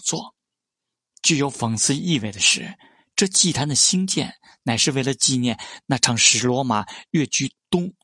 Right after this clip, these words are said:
地中海主宰力量的战役。它以不止一种方式庆祝着希腊化世界步入尾声。帕加摩斯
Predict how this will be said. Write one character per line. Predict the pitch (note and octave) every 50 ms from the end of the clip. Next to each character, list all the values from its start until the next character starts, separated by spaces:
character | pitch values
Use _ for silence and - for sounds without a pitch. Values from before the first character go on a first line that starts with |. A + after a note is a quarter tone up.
| _ _
地 | - D#3+ C#3+ B2
中 | - D3+ -
海 | - A#2+ A#2 G#2 -
主 | - - B2+ B2+ D3 F3
宰 | F#3+ - C#3+ G2
力 | G#2+ C3+ D3 D3 C3+
量 | A#2 G#2 G2+
的 | A#2 B2
战 | - - F#3+ F3 C#3+ -
役。 | - - - - G3+ - - _ _ _ _ _ _ _ _ _ _ _ _ _
它 | - - C#3
以 | C3+ B2+ A#2+
不 | A2 - C#3 B2 G2+
止 | - - B2
一 | C#3+ D#3 D3+ C#3+ A2+
种 | - G#2+ G2
方 | - - A2+ A2+ A2
式 | - - - A#2 - - - - - - _
庆 | - - - - G#3 D#3+ B2+
祝 | G#2+ G#2 G2
着 | - - - - - - _ _ _ _
希 | - - - - D#3+ D#3
腊 | C#3+ C3
化 | B2 - C#3 A#2+
世 | - - - A#2+
界 | - - B2 A#2+ A2+ - - - - - _ _
步 | - D#3+ C#3 C3+
入 | C3+ B2 G2+ F#2+
尾 | G#2 G2 - - - - A3
声。 | - - - A#2 A#2 C3+ - - _ _ _ _ _ _ _ _ _ _ _ _ _ _ _ _ _ _ _ _ _ _ _ -
帕 | - C3 B2+
加 | A#2 A#2+ A#2+
摩 | A#2+ A2+ A#2 A2+
斯 | - - - B2 A#2+ A2+